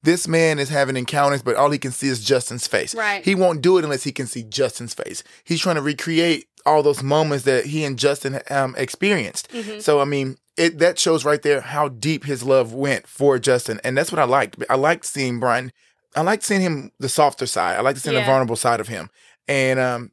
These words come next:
Speaker 1: the fact that he's actually showing us that, you know, "Hey, I'm thinking about Justin. I want Justin. I don't care about anybody else. Like, I
Speaker 2: Mm-hmm.
Speaker 1: gotta do what I gotta do. And I,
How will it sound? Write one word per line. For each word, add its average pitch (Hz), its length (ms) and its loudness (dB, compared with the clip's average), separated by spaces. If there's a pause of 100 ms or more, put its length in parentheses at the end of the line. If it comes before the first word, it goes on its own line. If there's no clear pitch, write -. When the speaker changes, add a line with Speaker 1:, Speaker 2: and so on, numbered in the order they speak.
(100)
Speaker 1:
the 135 80 -6
fact 143 240 2
that 131 100 -2
he's 135 160 -4
actually 139 320 0
showing 131 540 2
us 107 220 0
that, 113 260 0
you 127 60 -6
know, 120 200 -6 (220)
"Hey, 143 200 2
I'm 120 100 0
thinking 139 180 0
about 120 180 2
Justin. 123 300 0
I - 20 0
want 131 220 0
Justin. 123 240 -2
I 120 80 2
don't 139 120 0
care 143 120 0
about 120 140 2
anybody 160 480 2
else. 117 200 2
Like, 113 120 0
I 117 60 0
Speaker 2:
Mm-hmm. 120 60 -2
Speaker 1:
gotta 160 200 4
do 160 80 2
what 143 100 6
I - 20 2
gotta 101 180 -2
do. 113 380 0 (220)
And 127 160 0
I, 120 80 -2